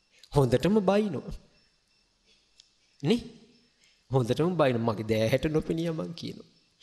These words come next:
කියලා ඊට පස්සෙම දුක් වෙනවා. හිත රිදුනද දන්නේ පොඩි එකාගේ. මෙන්න ඒ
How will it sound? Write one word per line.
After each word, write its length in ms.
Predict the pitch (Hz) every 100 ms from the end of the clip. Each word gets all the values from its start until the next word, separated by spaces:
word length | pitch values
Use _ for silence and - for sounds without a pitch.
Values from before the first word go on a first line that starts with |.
| - -
කියලා 300 | 131 151 127
ඊට 160 | 123
පස්සෙම 320 | 143 143 147 139
දුක් 220 | 143 -
වෙනවා. 280 | 147 156 151 _ _ _ -
හිත 200 | 113 -
රිදුනද 460 | 107 107 110 92 87
දන්නේ 400 | 85 - 95 85
පොඩි 260 | - - 78
එකාගේ. 640 | 76 - - - - - _ _ _ _ _ _ _ _ _ _ _ _ _ - -
මෙන්න 320 | 127 135 165
ඒ 140 | 147